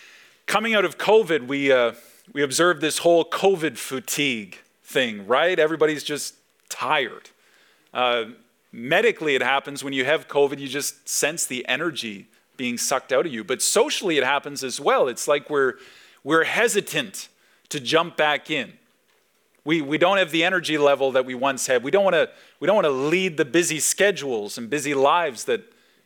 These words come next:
we once led. We just, we just don't have it in us anymore. And Jesus is saying, "Look,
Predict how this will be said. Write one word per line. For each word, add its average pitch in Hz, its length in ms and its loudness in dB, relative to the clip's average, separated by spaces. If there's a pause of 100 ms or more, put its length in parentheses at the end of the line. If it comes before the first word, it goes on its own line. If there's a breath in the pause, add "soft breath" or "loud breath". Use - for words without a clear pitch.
(140 soft breath)
we 135 120 -4
once 127 380 -2
led. 120 240 0
We - 80 -6
just, - 320 -6
we 165 120 -8
just - 340 -8
don't 180 380 0
have 156 340 -2
it 156 180 -4 (140)
in 165 180 -2
us - 380 -4 (360 soft breath)
anymore. 113 540 -2 (1700 soft breath)
And 151 160 -6
Jesus 185 460 -2
is 127 220 -4
saying, 135 420 0
"Look, 165 380 0